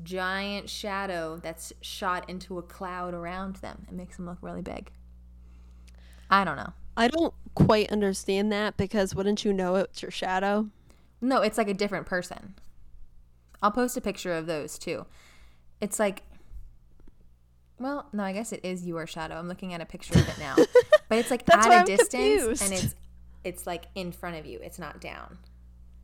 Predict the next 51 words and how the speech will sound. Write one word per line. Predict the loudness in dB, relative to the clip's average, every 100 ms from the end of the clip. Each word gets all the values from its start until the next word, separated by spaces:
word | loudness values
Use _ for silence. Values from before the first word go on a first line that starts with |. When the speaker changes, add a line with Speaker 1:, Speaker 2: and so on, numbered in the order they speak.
| -20 -14
Speaker 1:
So, | -6
like, | -4 -4
if | -4
you're | -2 -2
in | -2 -4
mist | -2 -2 -2
Speaker 2:
Huh. | -2 -2
Speaker 1:
or |
something, | -4 -6 -6 -8 -6
or | -6
you're | -6 -8 -8
in | -8 -8
a | -6
cloud | -4 -2 -2 -2 -4 -6
and | -10 -10
the |
sun | -10 -8 -8
is | -8
hitting | -8 -8 -8
behind | -10 -10 -10 -10 -10
you, | -8
it | -8
looks | -8 -8
like | -8
there's | -8 -8
someone | -8 -8 -8
giant | -8 -8 -8 -12
standing | -12 -12 -12 -14 -16
in | -16
front | -10 -10 -10
of | -12
you | -12 -12 -14 -18 -20 -20 -20 -20
that's | -16 -14
all | -10
black. | -8 -8 -10 -16 -16 -18 -20 -16
Speaker 2:
Oh. | -16 -16 -18 -20 -20 -20 -20 -8 0
Okay. | 0 0 -6 -4
Speaker 1:
I'll | -4
post | 0 -2 -2
some | -4
pictures | -6 -8 -12
of | -12
it. | -12
It | -6 -6
is | -4
kinda | -4 -6
spooky, | -4 -8 -8 -14 -12
and | -10
I | -10
see | -10
it. | -14